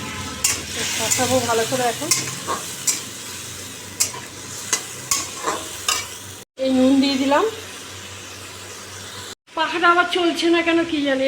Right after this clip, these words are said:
এইমাত্র ঠিকঠাক করে দিয়ে গেল, এখনো নিচে আছে, ডাকলাম। দেখি আবার কি হলো,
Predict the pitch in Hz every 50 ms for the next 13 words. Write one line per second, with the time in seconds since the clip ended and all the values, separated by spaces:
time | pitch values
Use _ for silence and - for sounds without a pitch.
0 | 277 302 311 320 339 339 339 370 359 370 - 339 339 320 - - 339 349 349 -
1 | 339 311 320 330 294 320 311 294 285 277 269 262 254 294 330 339 311 302 294 -
2 | 320 330 311 277 254 247 - - 311 269 247 226 226 226 226 - 262 247 233 226
3 | 233 240 - - - - - - - - - - 240 220 226 226 - 320 302 269
4 | 262 262 247 - - 285 262 220 240 233 247